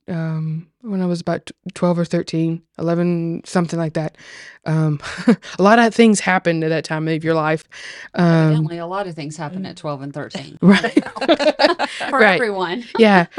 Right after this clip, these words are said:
Speaker 1: Um, and so I got my first set of hearing aids when I was, what, twelve?
Speaker 2: Do they know what happened?
Speaker 1: Um, yeah. Um, so I'm genetically mapped, and so they know that there's genetic markers, but I also got strep throat and chicken pox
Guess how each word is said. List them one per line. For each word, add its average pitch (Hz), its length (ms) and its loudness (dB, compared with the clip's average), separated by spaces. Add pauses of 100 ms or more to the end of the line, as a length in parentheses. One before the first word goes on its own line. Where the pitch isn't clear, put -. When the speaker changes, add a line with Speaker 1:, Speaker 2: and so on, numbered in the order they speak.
(180)
Speaker 1:
Um, 214 360 8
and 220 120 6
so 269 100 6
I 247 80 4
got 254 160 2
my 262 120 8
first 262 260 2
set 254 160 6
of 247 80 4
hearing 269 320 8
aids 175 440 2
when 190 180 4
I 190 160 4
was, 196 380 -2
what, 208 360 -4
twelve? 208 600 -2
Speaker 2:
Do 262 100 -4
they 262 120 -2
know 240 140 -2
what 359 180 0
happened? 381 360 -8 (480)
Speaker 1:
Um, 208 360 6
yeah. 165 320 2 (580)
Um, 196 200 4
so 196 360 4
I'm 196 200 6
genetically 202 500 6
mapped, 180 460 2
and 190 180 -2
so 190 80 -2
they 180 120 2
know 185 160 2
that 196 120 0
there's 185 160 2
genetic 180 400 2
markers, 170 560 0 (100)
but 170 220 -2
I 165 160 -2
also 180 300 0
got 170 260 -6
strep - 280 -6
throat 180 200 -2
and 170 100 -4
chicken 170 280 -4
pox - 460 -8